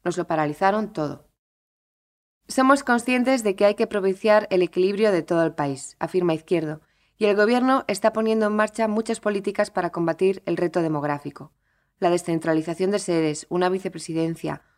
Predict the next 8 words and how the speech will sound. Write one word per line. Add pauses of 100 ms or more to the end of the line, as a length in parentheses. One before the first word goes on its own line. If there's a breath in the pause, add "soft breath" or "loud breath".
(120)
un
plan
específico
con
ciento
treinta
medidas
transversales,